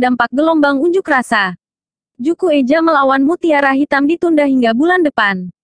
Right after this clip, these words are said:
P S M V S Persipura sedianya berlangsung di Stadion Andi Matalata, Minggu, tanggal enam bulan sepuluh tahun dua ribu sembilan belas.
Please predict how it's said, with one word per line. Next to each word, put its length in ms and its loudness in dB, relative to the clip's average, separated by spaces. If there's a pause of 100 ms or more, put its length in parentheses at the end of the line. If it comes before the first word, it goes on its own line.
(140)
P 80 -4
S 240 -2
M 160 0
V 80 -8
S 320 -2
Persipura 640 -2
sedianya 480 0
berlangsung 560 0
di 160 0
Stadion 480 0
Andi 240 2
Matalata, 800 0 (160)
Minggu, 560 0
tanggal 400 0
enam 240 2
bulan 240 2
sepuluh 400 0
tahun 320 0
dua 240 0
ribu 240 0
sembilan 400 0
belas. 480 -2